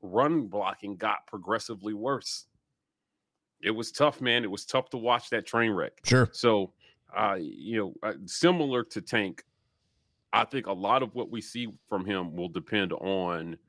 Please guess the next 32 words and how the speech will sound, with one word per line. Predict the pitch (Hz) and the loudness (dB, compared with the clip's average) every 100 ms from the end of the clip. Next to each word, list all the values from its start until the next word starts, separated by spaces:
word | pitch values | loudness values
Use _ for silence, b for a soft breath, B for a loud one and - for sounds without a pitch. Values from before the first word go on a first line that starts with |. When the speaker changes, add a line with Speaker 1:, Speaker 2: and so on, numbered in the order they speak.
| _ _ _ _ _ | _ _ _ _ _
Speaker 1:
the | - 107 | -2 -2
progression | - 87 78 104 - 95 | -2 -8 0 0 0 -4
of | 85 | 0
that | 92 - | 0 2
offensive | 98 92 95 87 80 | 0 0 -4 -6 -4
line | 92 90 85 85 - | 0 0 -2 -6 -4
at | 101 92 90 | -2 0 0
that | 98 92 - | -2 -2 -10
particular | 95 - 92 92 87 | -10 -8 -8 -8 -10
discipline, | 78 87 - - 90 82 78 - - | -8 -8 -8 -12 -10 -8 -10 -16 -10
which | 87 - | -10 -10
is | 80 | -6
run | 80 92 | -2 -2
blocking. | 85 78 - 82 | -2 -6 -6 -10
Can | - 113 | -4 -2
we | 123 | -2
be | 107 104 | -6 -6
more | 101 113 | 0 -2
smash | - 107 90 - | 0 0 0 0
mouth? | 87 82 80 _ b b b | -4 -4 -4 _ b b b
Can | 110 95 | -2 0
we | |
move | 87 90 117 | 0 -2 0
guys | 110 113 104 | 4 4 4
off | 101 - | 0 -2
the | |
line | 98 95 98 | -2 0 -2
of | - | -4
scrimmage? | - 95 82 - | -6 -4 -4 -8
And | 73 | -12
can | - 92 | -8 -8
we | 82 | -6